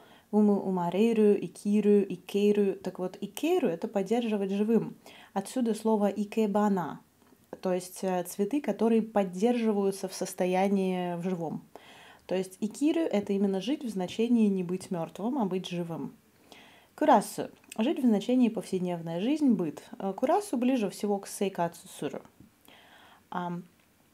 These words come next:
«суму» — жить в значении проживать где-то по адресу, «сэйкацу» — жить в значении вести быт,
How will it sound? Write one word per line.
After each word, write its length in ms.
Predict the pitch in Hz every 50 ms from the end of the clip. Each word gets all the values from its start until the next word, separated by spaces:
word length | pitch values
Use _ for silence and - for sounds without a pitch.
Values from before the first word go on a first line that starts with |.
| - -
«суму» — 380 | - - - 285 262 226 196
жить 160 | 190 208 208 175
в 40 |
значении 420 | 180 185 175 170 - 190 170 170 165
проживать 480 | - - 180 170 175 170 170 165 165
где-то 320 | - 165 175 165 160 - 165
по 180 | - 165 156
адресу, 440 | 151 147 - 247 294 311 - - 403
«сэйкацу» — 640 | 392 - 294 262 247 247 - 208 202 202 - - 180
жить 200 | 180 190 175 -
в 60 | -
значении 580 | - 170 170 165 - 175 165 160 156 156 156 -
вести 400 | 170 170 180 175 - - - 151
быт, 380 | - 233 330 415 403 - -